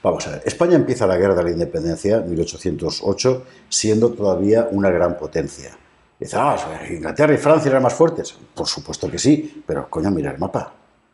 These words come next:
El mapa del mundo en mil ochocientos ocho, es decir, España era medio mundo,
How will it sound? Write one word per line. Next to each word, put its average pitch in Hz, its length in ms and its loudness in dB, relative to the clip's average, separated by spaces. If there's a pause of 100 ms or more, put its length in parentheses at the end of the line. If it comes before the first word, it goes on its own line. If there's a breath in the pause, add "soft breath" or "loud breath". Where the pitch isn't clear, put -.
(240)
El 71 120 -6
mapa 85 240 -2
del 76 100 0
mundo 85 220 -2
en 85 80 -4
mil 78 80 -2
ochocientos 78 540 -8
ocho, - 180 2
es 104 80 0
decir, - 260 -10
España - 400 -10
era 90 140 -4
medio 120 240 4
mundo, 123 400 -2